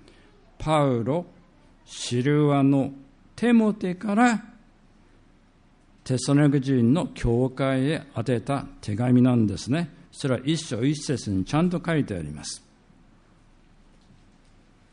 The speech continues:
だからパウロだけではなくて、他の同労者であるシルワノ、つまりシラス、それからテモテ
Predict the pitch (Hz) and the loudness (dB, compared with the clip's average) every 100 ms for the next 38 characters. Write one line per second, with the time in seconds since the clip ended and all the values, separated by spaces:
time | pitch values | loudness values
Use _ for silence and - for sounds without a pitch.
0 | - 190 185 160 156 - _ - 247 247 | -6 -4 0 0 -2 -16 _ 0 2 2
1 | 226 170 160 165 202 180 135 120 147 147 | 0 0 -2 -4 -2 0 0 0 -2 -6
2 | - 107 101 - _ _ _ _ _ _ | -10 -10 -10 -18 _ _ _ _ _ _
3 | 147 190 196 185 156 196 214 220 208 208 | -6 -2 0 0 0 2 2 2 2 0
4 | 202 147 135 139 139 120 98 - - - | 0 -2 0 0 0 -2 -6 -12 -18 -8
5 | 120 147 143 135 131 123 - - - 139 | -2 2 2 4 2 2 -6 -20 -4 -2
6 | 117 90 - - - 151 135 92 - - | -2 -4 -12 -20 -6 -2 -2 -4 -10 -14
7 | - _ _ - 139 165 - 202 - 214 | -20 _ _ -8 -6 -4 -4 -4 -2 0
8 | 226 190 131 85 | 2 2 -2 -10